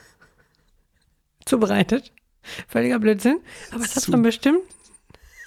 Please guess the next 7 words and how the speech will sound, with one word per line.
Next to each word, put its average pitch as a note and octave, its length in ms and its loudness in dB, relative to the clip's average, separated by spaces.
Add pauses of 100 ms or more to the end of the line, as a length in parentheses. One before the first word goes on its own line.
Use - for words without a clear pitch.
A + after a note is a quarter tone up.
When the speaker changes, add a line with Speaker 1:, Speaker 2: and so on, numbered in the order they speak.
Speaker 1:
<laughs> - 640 0 (1900)
ähm, B3+ 400 2 (680)
es - 200 -10
hat C4+ 140 -4
so C4 80 0
einen A#3+ 140 4
bestimmten D4 800 0